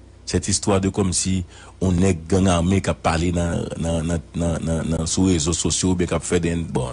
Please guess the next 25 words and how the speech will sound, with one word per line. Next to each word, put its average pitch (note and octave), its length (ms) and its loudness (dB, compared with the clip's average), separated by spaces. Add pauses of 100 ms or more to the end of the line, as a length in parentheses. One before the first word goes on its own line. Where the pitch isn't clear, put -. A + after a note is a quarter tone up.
il - 60 -8
va C2 100 -2
parler D#2 180 2
dans D2+ 100 2
la - 80 2
radio D#2 260 0
encore. F#3 240 0 (1500)
Ben, C3 140 4
ça, F3 140 4
faut D3 80 4
le B2 60 4
camper. F2 260 0 (1500)
Il C3 160 4
y - 20 4
a G#2 40 4
des G2 80 4
dispositions F#2 640 0
qui - 140 -6
prend. - 180 -8 (1400)
Ça - 200 0
crive A3+ 340 2
aujourd'hui, G2 680 2
euh, E2 80 -2 (960)
dans F2+ 140 2
Delma, E2 640 2